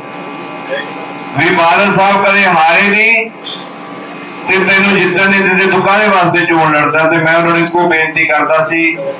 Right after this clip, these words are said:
"ਇੱਕ ਵੋਟ ਬਾਦਲ ਸਾਹਿਬ ਦੀ ਤੇ ਇੱਕ ਮੇਰੀ ਹੈ, ਜਿਹੜੀ ਲੋਕਾਂ ਜਿੱਥੇ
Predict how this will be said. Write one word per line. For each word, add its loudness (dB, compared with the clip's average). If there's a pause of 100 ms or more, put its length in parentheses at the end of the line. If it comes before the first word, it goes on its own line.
(1080)
"ਇੱਕ 0
ਵੋਟ 2
ਬਾਦਲ 2
ਸਾਹਿਬ 0
ਦੀ 0
ਤੇ -2
ਇੱਕ -2
ਮੇਰੀ 2
ਹੈ, 0
ਜਿਹੜੀ 0
ਲੋਕਾਂ 0
ਜਿੱਥੇ 0